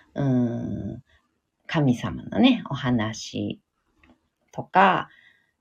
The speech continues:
あとは、なんで顔がね、象なのっていう経緯であったりとか、その神話ですね、であったりとか、あとは、このガネーシャマントラの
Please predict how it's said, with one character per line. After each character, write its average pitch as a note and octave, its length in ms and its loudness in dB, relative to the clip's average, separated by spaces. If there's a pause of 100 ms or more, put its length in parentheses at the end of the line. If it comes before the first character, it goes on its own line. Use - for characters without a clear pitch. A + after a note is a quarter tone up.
あ D#3+ 100 -2
と B2+ 200 -2
は、 G#2+ 440 -6 (140)
な A3+ 120 8
ん A3+ 80 6
で C3 360 2 (300)
顔 C#3 360 2
が C3 160 2
ね、 D#3+ 320 0 (200)
象 C3 320 4
な G2+ 160 -4
の C3 540 2
っ - 40 -20
て - 140 -2
い - 140 -2
う A#2+ 320 -6 (240)
経 D3 260 10
緯 - 340 2 (200)
で - 160 4
あ E2 120 6
っ - 120 -6
た C3+ 120 6
り - 160 0
と - 120 -6
か、 E3+ 560 2
そ C3+ 60 -2
の B2 140 2
神 C#3+ 300 2
話 B2+ 180 2
で B2+ 120 0
す - 180 -8
ね、 D3+ 220 2 (380)
で D3+ 120 4
あ C#3 60 4
っ C#3+ 140 -6
た - 120 -2
り B2+ 120 -6
と - 160 -6
か、 A3 260 0
あ G#3+ 80 -4
と G3+ 200 0
は、 C#3 280 -2 (1400)
こ D#3+ 100 2
の C3+ 140 2
ガ D3 140 2
ネ D3 180 4
ー C#3+ 40 -2
シ C#3 120 -6
ャ C3+ 80 0
マ C3+ 160 0
ン B2 120 0
ト A#2 120 -6
ラ A2+ 140 -6
の F3+ 540 0